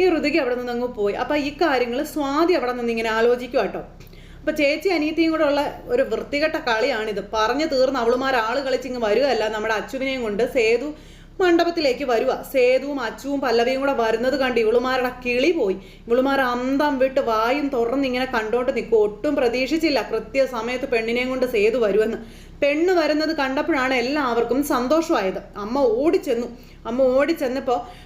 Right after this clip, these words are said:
"മോളെ, എവിടെയായിരുന്നു നീ ഇത്രയും നേരം?" എന്ന് ചോദിച്ചു. അച്ചു ഒന്നും മിണ്ടുന്നില്ല. "നിന്നെപ്പറ്റി ഒരു വിവരം ഉണ്ടായിരുന്നില്ലല്ലോ, ഞങ്ങളെ, ഞങ്ങളെ നീ പേടിപ്പിച്ച് കളഞ്ഞല്ലോ" എന്ന് പറഞ്ഞു. "അപ്പൊ ഞാനും പേടിച്ചു പോയമ്മേന്ന്" അച്ചു പറയുക.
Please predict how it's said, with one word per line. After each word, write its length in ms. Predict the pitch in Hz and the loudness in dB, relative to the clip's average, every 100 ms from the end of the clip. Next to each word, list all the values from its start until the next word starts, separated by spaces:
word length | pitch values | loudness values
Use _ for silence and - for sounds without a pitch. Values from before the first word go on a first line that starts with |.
| - | -4
"മോളെ, 360 | 254 247 254 330 - - - | 2 4 2 0 -6 -20 -6
എവിടെയായിരുന്നു 680 | 254 247 262 440 403 285 285 | 0 2 2 2 2 2 2
നീ 140 | 320 277 | 2 2
ഇത്രയും 380 | 269 330 339 | 0 2 2
നേരം?" 300 | 277 240 254 | 2 0 0
എന്ന് 120 | 240 302 | 2 2
ചോദിച്ചു. 300 | 277 208 226 | 2 0 -2
അച്ചു 240 | - 220 277 | -6 -4 0
ഒന്നും 200 | 254 277 | 2 2
മിണ്ടുന്നില്ല. 520 | 240 262 285 240 - | 0 0 0 -2 -4
"നിന്നെപ്പറ്റി 440 | 226 240 262 277 285 | -2 -2 2 2 2
ഒരു 180 | 277 | 4
വിവരം 260 | 370 269 330 | 4 2 2
ഉണ്ടായിരുന്നില്ലല്ലോ, 680 | 277 254 262 277 247 226 226 - - - - - | 2 0 0 2 2 2 0 -4 -18 -20 -20 -8
ഞങ്ങളെ, 520 | 254 262 269 294 294 269 - | -2 0 2 2 0 -4 -4
ഞങ്ങളെ 220 | 294 311 | 0 2
നീ 120 | 330 320 | 2 2
പേടിപ്പിച്ച് 460 | 285 254 254 359 | 2 0 0 0
കളഞ്ഞല്ലോ" 340 | 370 254 262 254 | 2 0 0 -2
എന്ന് 120 | 254 | 0
പറഞ്ഞു. 240 | 214 202 | -2 -2
"അപ്പൊ 260 | 185 - 254 | -6 -6 -2
ഞാനും 340 | 254 220 247 | 0 0 0
പേടിച്ചു 380 | 294 262 240 233 | 2 2 2 0
പോയമ്മേന്ന്" 560 | 320 254 240 240 240 277 | 0 2 0 0 -2 -4
അച്ചു 240 | 254 330 | -4 -2
പറയുക. 420 | 294 208 208 - | 0 2 0 -2